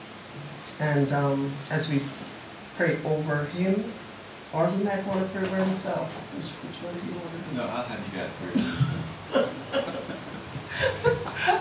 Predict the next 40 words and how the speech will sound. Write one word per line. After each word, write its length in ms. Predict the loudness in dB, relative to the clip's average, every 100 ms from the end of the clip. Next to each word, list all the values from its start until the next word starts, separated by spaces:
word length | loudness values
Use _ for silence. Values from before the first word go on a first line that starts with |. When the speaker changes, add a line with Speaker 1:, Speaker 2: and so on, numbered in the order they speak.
| 0 -4 -2 -2 -2 -2 0
Speaker 1:
Okay, 320 | 2 4 2 2 -2 0 0 -4 0
so 260 | 4 4 4 -2 -6 -6 -6 -4 10
he'll 200 | 12 12
take 280 | 10 10
all 220 | 12 12 12
that 180 | 12 10
he 60 |
can 200 | 12 12
get. 160 | 12 10
Speaker 2:
Mm. 880 | 6 -2 -2 0 2 2 4 4 2 -4 4
Speaker 1:
And 180 | 8 12
he 60 | 12
has 140 | 12
been 180 | 10 8
praying 280 | 8 8 8
for 100 | 8
himself 440 | 8 8 6 6
as 200 | 4 4
well, 240 | 4 2 4
and 100 | 4
I've 180 | 4
been 160 | 4 2
praying. 260 | 2 2 0 -2
So, 120 | 4
Lord 280 | 8 8 8
God, 260 | 8 8
we 80 | 6
thank 280 | 6 6 6
you 80 | 4
for 120 | 2
this 240 | 4 4 4
servant 520 | 4 4 6 4 0 -2 -8 -10 -10 0
yielded 520 | 2 6 6 6 6 4 -2 -6 -2
to 120 | 4
your 360 | 6 8 8 6 0 2 6
will. 220 | 6 6 0 -4 -10 -10 -10 -10 0
Lord 220 | 4 6
Jesus, 400 | 6 6 4 2
it's 220 | 0 0 4
not 220 | 4